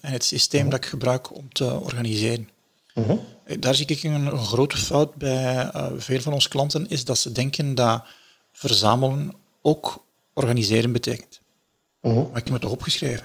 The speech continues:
Speaker 1: Het staat in een boekje.
Speaker 2: Ja, ja.
Speaker 1: Eh, dat is niet voldoende.
Speaker 2: Er is nog geen, er is
Speaker 1: Nee.
Speaker 2: nog geen taak, hè?
Speaker 1: Ja, soms is dat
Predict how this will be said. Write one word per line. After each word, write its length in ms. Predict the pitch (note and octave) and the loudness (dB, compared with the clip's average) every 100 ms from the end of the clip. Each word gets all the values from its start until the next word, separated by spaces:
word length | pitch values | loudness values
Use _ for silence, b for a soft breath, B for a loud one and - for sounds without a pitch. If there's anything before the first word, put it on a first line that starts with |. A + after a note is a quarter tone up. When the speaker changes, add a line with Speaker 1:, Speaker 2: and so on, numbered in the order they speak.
| - | -12
Speaker 1:
Het 80 | - | -8
staat 260 | - C3+ C3+ | -4 -2 -2
in 60 | |
een 120 | B2 G#2+ | -2 -2
boekje. 280 | A#2+ B2+ - _ _ _ _ _ | -4 -6 -10 _ _ _ _ _
Speaker 2:
Ja, 100 | - | -2
ja. 140 | A2+ A#2 | 0 0
Speaker 1:
Eh, 20 | B2 A#2+ | -2 -4
dat 100 | C3+ | -4
is 120 | C3 - | -4 -4
niet 100 | C#3+ | -2
voldoende. 300 | C3 B2+ D3+ | -2 0 0
Speaker 2:
Er 60 | |
is 100 | A2 | -2
nog 160 | - - | -4 -4
geen, 220 | G#2+ G#2+ _ | -2 -4 _
er 80 | C3 | -18
is 60 | |
Speaker 1:
Nee. 80 | - | -8
Speaker 2:
nog 120 | A#2+ A#2 | -4 -2
geen 160 | G#2 | 0
taak, 240 | A2 A#2 - | 2 2 0
hè? 60 | A#2 - B B B B B - D#3 - C#3+ | -8 -12 B B B B B -12 -12 -14 -2
Speaker 1:
Ja, 200 | C#3+ C#3 | 2 4
soms 300 | - E3+ D3 | 4 2 4
is 80 | C#3 | 6
dat 300 | B2+ - | 6 6